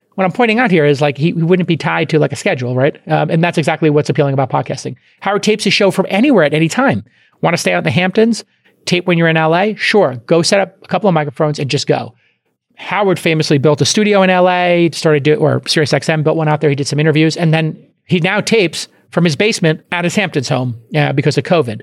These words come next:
So those two things have all come to pass, and Howard started doing shows later in the day, et cetera. Three, never have a boss. Howard could, uh, not have to negotiate with Sirius X M. Four, provide your entire catalog free or for subscribers on the internet. Okay, what is the archive of Joe Rogan worth?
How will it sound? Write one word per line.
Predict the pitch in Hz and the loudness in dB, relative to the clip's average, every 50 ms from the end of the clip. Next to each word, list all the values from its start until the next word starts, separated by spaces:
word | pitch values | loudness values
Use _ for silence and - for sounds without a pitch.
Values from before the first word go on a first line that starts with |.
| _ _ | _ _
So | - - 165 151 147 | -6 0 2 2 4
those | 170 185 175 | 4 4 2
two | - 185 156 | 2 0 2
things | 151 151 160 143 - | 2 2 0 -2 -2
have | 151 160 147 | -2 -4 -2
all | 147 151 156 160 | 0 2 0 0
come | 156 - 165 147 | 0 -2 -4 -4
to | 165 - | -2 -2
pass, | 226 185 139 - | -2 -2 0 -2
and | 139 | -2
Howard | 135 147 147 143 | -2 -2 -2 -2
started | - 165 147 143 | 0 2 2 2
doing | 139 147 147 | 2 0 0
shows | 139 - 151 143 147 147 143 - _ _ _ _ _ _ _ - | 0 -2 0 0 0 -2 -4 -6 _ _ _ _ _ _ _ -2
later | 143 156 165 156 151 | 0 0 2 4 4
in | 151 147 | 4 4
the | 147 | 4
day, | 127 143 139 135 135 135 | 2 2 2 2 2 2
et | 131 123 | 0 0
cetera. | - 147 123 120 117 _ _ - | -2 -2 -2 -4 -6 _ _ -2
Three, | 214 220 214 185 | 0 2 2 2
never | 156 160 160 160 | 0 0 0 0
have | 151 156 139 | 0 0 -2
a | 135 | 0
boss. | 123 165 196 160 - - | 0 0 -2 -2 -6 -6
Howard | - 151 139 139 131 | -4 0 0 0 0
could, | - 147 135 143 - - | 2 0 0 0 -2 -6
uh, | - 143 135 135 | -4 -2 -2 0
not | 135 147 151 147 | 0 0 0 0
have | 156 147 | -2 -2
to | - 131 | -2 -2
negotiate | 131 131 139 160 156 - 147 131 | 0 2 2 2 2 2 0 0
with | 127 - | -2 0
Sirius | - 143 131 - - | 0 0 0 2 0
X | 135 - - | 0 0 0
M. | 143 139 131 | 0 0 0
Four, | - - 202 196 185 | 2 2 2 2 2
provide | 185 - 185 170 156 202 208 233 247 | 0 0 -2 0 0 0 0 2 2
your | 208 185 | 2 2
entire | 170 151 - - 196 208 214 202 | 2 0 0 -2 -2 0 0 0
catalog | - - 202 190 190 175 160 151 151 | 0 -2 -2 0 2 2 2 0 -2
free | - - 254 262 202 151 147 156 151 - - - - - | -2 -2 0 2 2 2 0 -2 -4 -8 -20 -20 -6 -4
or | 160 | -4
for | 151 - 165 | 0 0 -2
subscribers | - - 160 - - 220 220 214 156 156 151 147 | 0 0 -4 -2 0 0 0 2 2 2 0 0
on | 160 165 165 | 0 0 0
the | 170 185 | 2 2
internet. | 214 196 156 131 117 - - _ _ _ _ _ _ - - | 2 2 2 0 0 -2 -6 _ _ _ _ _ _ -2 -2
Okay, | 180 - - 202 151 - _ _ _ _ _ - - | 0 2 2 0 0 -2 _ _ _ _ _ -8 -2
what | 156 170 202 214 | 0 2 2 2
is | 208 - | 2 0
the | 214 185 | 0 0
archive | 175 180 185 190 190 - 165 143 143 143 143 - | 2 2 2 0 0 -2 -2 0 0 0 0 0
of | - 170 151 127 | 0 0 0 2
Joe | - 170 165 | 4 4 2
Rogan | 156 147 156 156 151 151 143 147 | 4 4 4 4 4 2 0 0
worth? | 156 180 170 127 - _ _ | 0 0 0 0 -4 _ _